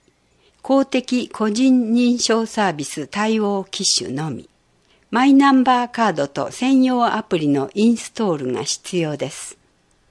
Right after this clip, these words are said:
申し込み後は、キャッシュレスサービス決済を変更できません。本人名義の決済サービスのみ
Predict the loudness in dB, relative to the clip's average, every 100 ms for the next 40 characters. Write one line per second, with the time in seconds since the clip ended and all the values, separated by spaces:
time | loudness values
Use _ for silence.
0 | _ _ _ _ _ _ _ 0 0 0
1 | 0 2 2 2 2 0 -4 _ _ _
2 | _ -2 -2 0 0 0 0 -2 -4 0
3 | 0 -2 -8 -6 -4 -4 -4 -4 -2 -6
4 | -8 0 0 0 -2 -2 -4 -6 -6 -4
5 | -4 -4 -6 -6 -8 _ _ _ _ 0
6 | 4 6 6 4 4 4 2 -2 -2 -4
7 | -6 -6 -2 -2 -2 -2 -2 -2 -6 -6
8 | -2 0 0 -4